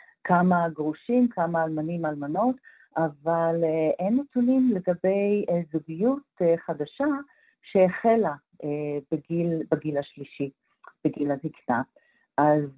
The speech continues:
אה, אין לנו כל כך מושג על המספרים. אני רק יודעת ש-, אה,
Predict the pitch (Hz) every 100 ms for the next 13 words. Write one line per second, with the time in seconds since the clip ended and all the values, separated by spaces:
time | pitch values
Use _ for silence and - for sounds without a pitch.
0 | 160 156 151 151 151 151 156 - 196 294
1 | 277 208 202 208 196 180 - 180 196 185
2 | 170 170 170 170 165 165 160 160 _ 151
3 | 151 302 - _ _ _ 160 160 165 -
4 | 160 170 202 202 - - 175 165 165 165
5 | 165 160 _ _ _ 156 151 156